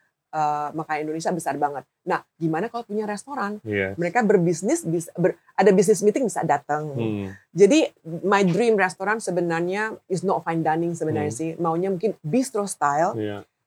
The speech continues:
Speaker 1: yang bisa cornernya jualan macam-macam Indonesia ingredients
Speaker 2: Ah.
Speaker 1: yang good quality,
Speaker 2: Hmm.
Speaker 1: yang mungkin tidak ada di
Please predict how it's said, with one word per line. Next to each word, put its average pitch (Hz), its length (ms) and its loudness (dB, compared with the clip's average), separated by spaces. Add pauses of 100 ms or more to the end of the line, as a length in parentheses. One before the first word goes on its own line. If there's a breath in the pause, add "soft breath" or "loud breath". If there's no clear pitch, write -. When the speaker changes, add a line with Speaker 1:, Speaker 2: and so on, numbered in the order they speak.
Speaker 1:
yang 196 200 2
bisa 190 380 2
cornernya 202 580 2
jualan 170 640 4
macam-macam 165 640 -2 (240)
Indonesia 165 400 0
ingredients 170 640 0
Speaker 2:
Ah. 120 400 -6
Speaker 1:
yang 180 260 4
good 180 160 2
quality, 180 720 0 (280)
Speaker 2:
Hmm. 117 120 -6
Speaker 1:
yang 180 160 6
mungkin 180 240 0
tidak - 240 4
ada 165 180 6
di 170 220 4